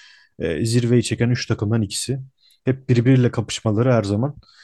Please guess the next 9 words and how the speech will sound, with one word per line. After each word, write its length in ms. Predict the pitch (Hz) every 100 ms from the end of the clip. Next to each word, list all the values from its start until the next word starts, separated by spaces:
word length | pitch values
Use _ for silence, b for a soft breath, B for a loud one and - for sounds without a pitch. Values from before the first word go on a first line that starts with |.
| b -
şampiyonluk 540 | 120 120 120 120 123
maçı 200 | 113 120
olarak 340 | 110 117 131 - -
kalacak. 540 | 104 98 143 135 -
Benim 180 | 123 123
eklemek 300 | 113 - 113
istediklerim 480 | - 110 98 120 135
bu 60 | 127
kadar. 260 | 101 -